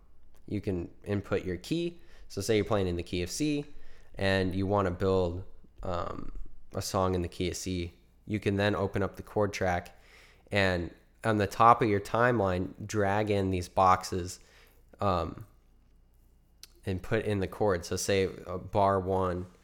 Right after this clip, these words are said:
you're gonna have a C chord. Then bar two, you're gonna have a G. And then, you know, bar three, an F. Um, then you can put your instruments in there and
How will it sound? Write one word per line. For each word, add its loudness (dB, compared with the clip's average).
you're -6
gonna -4
have -4
a -4
C -4
chord. -4
Then 0
bar 4
two, -4
you're -2
gonna -2
have -4
a -6
G. -6
And 0
then, 0
you -2
know, -4
bar 0
three, -2
an -4
F. -4
Um, -2
then 2
you 2
can -2
put -2
your -2
instruments 0
in 0
there -2
and -2